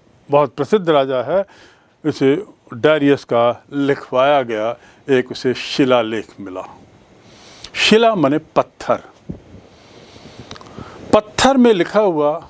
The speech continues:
रॉलिंसन को एक शिलालेख मिला, जिसे उसने साबित करने की कोशिश की कि यह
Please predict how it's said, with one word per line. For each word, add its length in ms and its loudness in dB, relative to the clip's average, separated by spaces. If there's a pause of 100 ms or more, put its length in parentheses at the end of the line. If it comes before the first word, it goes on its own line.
(160)
रॉलिंसन 640 0
को 140 -6
एक 180 -4
शिलालेख 680 0
मिला, 260 -2 (420)
जिसे 360 2
उसने 400 -4 (760)
साबित 380 0
करने 300 -2
की 120 -14
कोशिश 400 -6
की 260 -6
कि 140 -4
यह 220 2